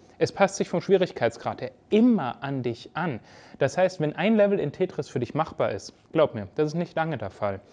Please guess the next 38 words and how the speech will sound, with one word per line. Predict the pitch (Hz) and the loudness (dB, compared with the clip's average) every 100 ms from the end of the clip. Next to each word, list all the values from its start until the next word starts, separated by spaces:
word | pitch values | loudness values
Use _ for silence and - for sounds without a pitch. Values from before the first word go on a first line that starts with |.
| - - - | -20 -14 4
Du | 151 | 4
hast | 151 - | 4 2
immer | 226 | 2
ein | 190 160 | 2 -2
Feedback | - 240 - 123 | -2 -2 2 0
über | - 131 | 0 0
das, | 127 120 - | 0 0 0
was | 120 | -4
passiert, | - 139 - 170 - - | -2 -4 0 -2 -2 -6
du | |
fängst | 117 131 120 | 0 0 0
das | 156 | -6
Spiel | - 156 | 0 0
freiwillig | 156 165 196 180 113 - | 0 0 2 2 -2 -2
an | 120 156 - - - - | -2 -2 -4 -12 -20 0
und | - 220 254 - | 6 6 4 0
du | 143 | -4
hast | 135 - | -2 0
außerdem | 156 160 160 165 | 2 2 -2 -2
ein | 123 113 | -6 -4
klares, | - 139 147 165 - - | 0 0 2 -2 -4 -6
idiotensicheres | 151 127 131 127 147 151 - - 127 113 113 113 113 - _ _ | -2 2 4 4 0 -6 -8 0 2 2 0 -4 -6 -10 _ _
Ziel. | - 202 135 98 - - - - | -2 0 0 -2 -16 -20 -8 -2
Das | 139 | 0
sind | - - | 0 -4
alles | 143 190 - | -2 -4 -4
Kriterien, | 180 - 196 175 117 | -6 2 2 2 0
die | 107 139 | 0 0
wir | 147 | 0
schon | 170 160 | -2 -2
in | |
anderen | 143 175 175 160 | -2 -2 0 0
Videos | 156 156 | 0 -2
besprochen | - - - 185 131 | -6 -6 0 0 0
haben, | 113 110 160 - - - | -2 -2 -2 -8 -18 -2
wie | 151 165 | 2 4
Gamification | 143 147 151 143 - 160 180 131 | 4 2 0 -2 0 0 2 -2
funktioniert. | - 151 147 - - 123 139 170 104 | -2 -2 -2 -4 -4 0 0 -2 -4